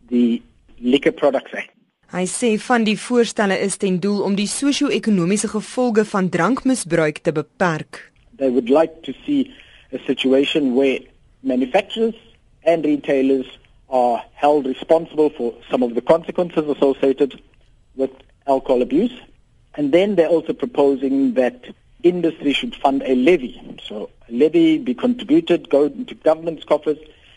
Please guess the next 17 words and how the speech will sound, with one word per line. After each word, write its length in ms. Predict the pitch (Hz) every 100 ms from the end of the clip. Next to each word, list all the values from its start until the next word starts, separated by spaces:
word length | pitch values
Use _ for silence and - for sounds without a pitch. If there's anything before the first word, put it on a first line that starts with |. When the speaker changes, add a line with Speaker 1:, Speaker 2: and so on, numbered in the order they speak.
| -
Speaker 1:
and 360 | 131 123 - -
money 340 | 135 151 185
from 200 | 170 143 135
that 200 | 143 131
levy 280 | 131 135
should 220 | 127 127 113
be 340 | 123 120 - _ _
used 420 | 120 131 139 131 -
to 80 |
deal 400 | 107 123 135 135
with 240 | 120 123 -
the 220 | 113 113 _ _ _
adverse 440 | 151 123 131 131 -
effects 380 | - 127 123 - - -
of 220 | 110 101 - - - _ -
alcohol 320 | 147 127 135
abuse. 380 | 123 101 - -